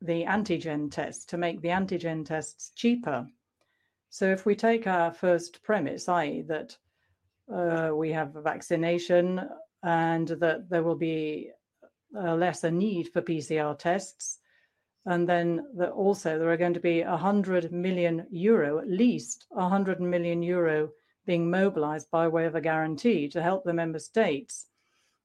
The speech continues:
offset the cost of the tests, uh, while there is a need for these tests to be carried out. We have managed to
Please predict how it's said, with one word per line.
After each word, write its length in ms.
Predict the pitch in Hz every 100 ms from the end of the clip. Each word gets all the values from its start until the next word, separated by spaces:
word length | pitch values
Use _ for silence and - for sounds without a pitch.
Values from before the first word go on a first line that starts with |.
| -
offset 460 | 170 - - 170 170
the 200 | 165 156
cost 560 | - 175 175 - - 466
of 240 | 202 190 170
the 240 | 170 160
tests, 640 | - 170 165 - - -
uh, 160 | 170 151 - _ _ _ _ _ -
while 600 | 151 175 175 165 147 - _ _ 170
there 160 | 170
is 120 | 175
a 60 | 170
need 420 | 170 226 185 147
for 80 | 165
these 200 | 156 156
tests 240 | - 151
to 80 | -
be 80 | 156
carried 340 | - 160 156
out. 420 | 190 185 131 - - _ _ _ _ _ _ _ - 330 349 -
We 220 | 196 190
have 200 | 190 214
managed 580 | 208 196 220 233 226 -
to 460 | - 202 196 190